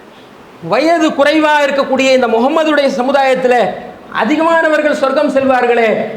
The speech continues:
அதை பார்த்து எனக்கு கவலை இருக்கிறது" என்று மூசா அலைஹிஸ்ஸலாம் அழுவதை பார்க்கிறோம். அதே போல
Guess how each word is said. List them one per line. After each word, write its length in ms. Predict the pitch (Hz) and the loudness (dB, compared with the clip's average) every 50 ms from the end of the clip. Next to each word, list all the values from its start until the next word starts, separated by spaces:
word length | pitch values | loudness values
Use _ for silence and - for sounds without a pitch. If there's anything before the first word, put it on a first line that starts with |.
| - | -6
அதை 240 | - 208 247 294 285 | -6 -2 -2 -2 -2
பார்த்து 400 | 277 277 269 285 311 311 302 294 | 0 0 0 0 0 -2 -2 0
எனக்கு 260 | 277 262 254 214 247 | 0 0 0 0 0
கவலை 280 | - 233 240 262 269 269 | 0 0 0 2 0 0
இருக்கிறது" 360 | 262 247 254 247 233 226 220 | 0 0 0 0 0 0 0
என்று 220 | 233 233 277 277 269 | 0 0 0 0 0
மூசா 280 | 247 269 277 269 285 | 0 0 0 0 0
அலைஹிஸ்ஸலாம் 500 | 269 254 254 233 233 226 226 220 220 214 208 | 0 0 0 0 0 0 0 -2 -2 -2 0
அழுவதை 260 | 214 226 233 220 226 | 0 2 2 2 0
பார்க்கிறோம். 500 | 220 - 185 170 - - - 135 127 123 - - - - - - - - - - - - - - - - - - | 0 0 -2 -4 -4 -4 -6 -6 -8 -8 -12 -14 -18 -20 -20 -20 -20 -20 -20 -20 -20 -20 -20 -20 -20 -20 -18 -8
அதே 240 | - - 262 311 320 | -6 -2 0 0 0
போல 540 | 320 320 294 285 277 247 185 131 110 - - | 0 0 0 2 2 2 0 -2 -4 -6 -10